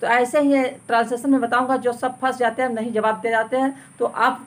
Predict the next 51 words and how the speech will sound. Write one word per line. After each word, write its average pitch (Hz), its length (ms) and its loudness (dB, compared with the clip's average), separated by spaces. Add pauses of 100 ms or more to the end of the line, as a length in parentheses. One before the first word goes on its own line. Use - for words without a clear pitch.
(120)
वो 233 60 -6
सीख 294 280 -8
लेंगे 254 220 0
तो 269 100 0
आप, 233 360 0
अ, 247 40 -6
अपना 240 540 0
क्या, 269 160 0
दूसरों 233 280 -2
का 247 120 2
ही 247 140 0
चेकअप 226 340 -2
करना 196 200 0
शुरू 185 180 -6
कर 160 160 -4
देंगे। 143 280 -6
तो - 360 -10
आइए, 262 160 2
ऐसे 269 300 0
ट्रांसलेशन 247 500 -2
की - 100 -10
जानकारियाँ 220 480 0
लेने 220 260 -2
के 262 100 -10
लिए 269 220 0 (320)
मेरे 233 180 2
साथ 262 160 0
पूरे 254 420 -2 (380)
वीडियो 226 360 -2
देखिए, 226 360 0
पूरे 240 260 0
समय 233 220 -2
तक 233 120 -2
बन-, 208 500 -6
जमे 247 180 2
रहिए। 277 320 4
तो - 360 -6
आइए 262 240 0
देखते 240 300 0
हैं, 269 220 2
पहले 247 180 0
ट्रांसलेशन 247 540 0
जैसे 247 220 2
है, 254 280 4 (220)
"घोड़ा 240 240 4
सड़क 240 380 2
पर 247 60 4
अड़क 226 420 0
कर 240 80 2
भड़क 220 280 0
गया", 214 400 2